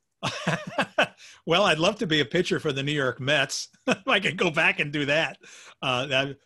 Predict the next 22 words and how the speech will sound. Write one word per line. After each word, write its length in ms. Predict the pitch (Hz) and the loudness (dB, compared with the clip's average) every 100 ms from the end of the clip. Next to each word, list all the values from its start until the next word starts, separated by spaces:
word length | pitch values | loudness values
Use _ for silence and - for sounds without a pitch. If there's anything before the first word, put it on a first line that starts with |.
| - | -4
passion 340 | 139 139 165 | 0 0 -2
for 140 | 127 123 | -6 -4
baseball 560 | 123 139 - 131 123 | -2 -4 -4 -4 -2
and 120 | 113 110 | -4 -10
sports. 500 | - 139 127 143 - - - _ - | -8 -2 -2 -4 -12 -20 -20 _ -4
Um, 320 | 127 123 135 - - _ | 0 0 -2 -10 -20 _
and 220 | 156 156 190 202 | -2 -2 -4 -4
honestly, 460 | - 214 254 - 156 | 2 2 2 2 2
number 300 | 151 156 143 | 2 0 -2
two 460 | - 220 214 143 - - - | 2 4 6 4 -2 -18 -2
is 240 | 156 156 | 0 2
I 100 | 151 | 2
wish 300 | 151 175 180 | 2 2 2
I 80 | 156 | 2
would 160 | 151 139 | 2 2
have 120 | 123 | 0
started 440 | - 160 147 139 - | -2 2 2 0 0
earlier 480 | 165 233 220 139 | 4 4 4 0
doing 300 | 123 131 131 | -2 -4 -4
what 160 | 123 123 | -6 -4
I'm 140 | 117 | -6
doing, 400 | 117 180 147 131 | -2 0 0 -2